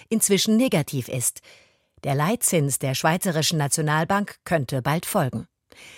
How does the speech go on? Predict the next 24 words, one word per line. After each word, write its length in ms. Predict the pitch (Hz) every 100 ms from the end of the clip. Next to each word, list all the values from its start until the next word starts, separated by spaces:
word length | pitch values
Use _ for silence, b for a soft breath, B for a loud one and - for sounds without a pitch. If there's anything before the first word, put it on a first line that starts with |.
| B B
Die 80 | 240
Notenbanker 580 | 247 311 269 226 226 214
haben 160 | 202 196
nämlich 340 | 190 185 170
kein 260 | - 262 -
Interesse 600 | 196 202 185 247 - 143
an 140 | 135
einer 320 | 135 143 139
weiteren 440 | 151 180 160 139 143
Aufwertung 560 | - 160 147 143 - 135
des 200 | 139 -
Franken. 400 | 151 143 - 139 b b b b b b
Dies 200 | 196 180
würde 240 | 185 175 170
die 240 | 170 -
Exporte 580 | - - - 170 147 147
dämpfen, 520 | 151 151 - 151 139
aber 160 | - 151
noch 120 | 147
viel 240 | - 254 190
wichtiger, 480 | 240 - 175 175 B B B _
auch 260 | 175 220
die 220 | - 226 190
Inflation. 720 | 180 - 143 - 233 147